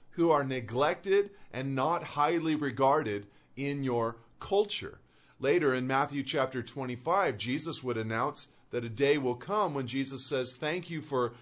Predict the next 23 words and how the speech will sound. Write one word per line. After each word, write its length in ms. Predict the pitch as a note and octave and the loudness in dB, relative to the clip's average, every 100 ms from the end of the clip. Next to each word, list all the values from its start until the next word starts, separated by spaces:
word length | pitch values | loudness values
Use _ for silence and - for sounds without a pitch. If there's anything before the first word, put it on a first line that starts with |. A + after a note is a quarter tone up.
| _ - | _ -10
clothing 500 | - G3 F#3+ F#3 F3 | 2 2 4 0 0
me, 160 | F3 | -2
thank 380 | E3+ E3+ D3 C3 | -2 -2 -4 -4
you 100 | C#3 | -6
for 340 | - A#2 G#2+ - - | -2 0 0 0 -20
feeding 500 | - - F#3+ F#3 F3+ | -14 -6 -4 -2 -2
me, 180 | F3 F3 | 0 -2
thank 340 | E3+ D#3+ D#3 | -2 -4 -4
you 100 | D3+ | -6
for 240 | A#2+ C#3 B2+ | -4 -2 -2
when 240 | C#3+ G3 | -2 -4
I 120 | G3+ F3+ | 0 0
was 240 | D#3 - | 0 -4
thirsty 420 | - D3+ C#3 D3 | -4 -4 -4 -6
giving 400 | B2+ D#3 D#3 C#3+ | -4 -4 -4 -4
me 120 | C3 | -4
something 640 | B2 - C#3+ C3+ C#3 B2 A#2+ - _ | -4 -2 -4 -4 -6 -8 -12 -20 _
to 320 | - C#3+ B2 B2 | -4 -2 -2 -4
drink." 520 | A#2 C#3+ G#3+ E3 - | -4 0 0 -2 -4
And 300 | D#3 C#3+ C#3+ | -6 -6 -6
some 360 | - F3+ F3 E3+ | -4 0 0 0
will 160 | D3 | 0
say, 420 | C#3 - C3+ B2+ | 0 2 2 0